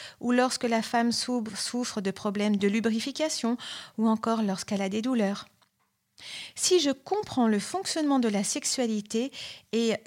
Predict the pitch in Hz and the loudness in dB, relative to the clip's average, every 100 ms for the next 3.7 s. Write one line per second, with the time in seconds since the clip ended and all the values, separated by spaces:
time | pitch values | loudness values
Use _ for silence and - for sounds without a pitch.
0 | - 226 208 202 196 - 220 202 196 247 | -6 -2 -2 -2 -4 -4 -2 0 -2 -2
1 | 208 - - - 247 247 247 - 269 233 | -4 -6 -16 -2 2 4 4 0 0 4
2 | 233 233 - - 262 240 226 208 196 196 | 2 2 -4 0 2 4 2 0 0 -2
3 | 180 196 - 202 190 175 | -4 -4 -6 -6 -8 -10